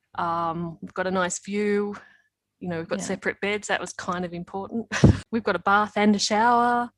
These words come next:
Speaker 1: So I think that was actually a sense of relief. So it was a weird mix of feelings, I think.
Speaker 2: Yeah.
Speaker 1: It was kind of surreal,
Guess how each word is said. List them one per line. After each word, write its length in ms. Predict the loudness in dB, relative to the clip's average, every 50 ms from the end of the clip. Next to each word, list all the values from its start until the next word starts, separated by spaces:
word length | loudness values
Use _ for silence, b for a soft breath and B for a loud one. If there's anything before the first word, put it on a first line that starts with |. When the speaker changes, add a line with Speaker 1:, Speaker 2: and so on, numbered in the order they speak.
| _
Speaker 1:
So 120 | 2 4 4
I 20 | 4
think 280 | 6 6 6 6 4
that 100 | 2 -2
was 100 | 0 2 2
actually 280 | 2 2 -2 -4 -4
a 40 | -6
sense 280 | -4 -6 -6 -6 -6 -10
of 100 | -10 -10
relief. 460 | -10 -8 -8 -8 -10 -10 -12 -18 -20 -20 _ _ _ _ _
So 160 | -2 0 0 2 2
it 60 | 2
was 160 | 2 2 2
a 80 | 2 2
weird 380 | 2 2 2 2 0 0 0
mix 220 | -2 -2 -2 -4 -8
of 80 | -8
feelings, 760 | -8 -8 -8 -6 -6 -8 -8 -10 -10 -12 -14 -14 -16 -20 -20 _ _ _
I 100 | -14 -14
think. 260 | -12 _ -8 -6 -4
Speaker 2:
Yeah. 280 | -4 -4 -4 -6 -8 -8 -8
Speaker 1:
It 100 | -6 -4
was 140 | -4 -4 -4
kind 380 | -6 -4 -2 0 2 2 2 0
of 100 | -2 -4
surreal, 720 | -4 -4 -4 -4 -2 -2 -2 -2 -2 -2 -2 -4 -6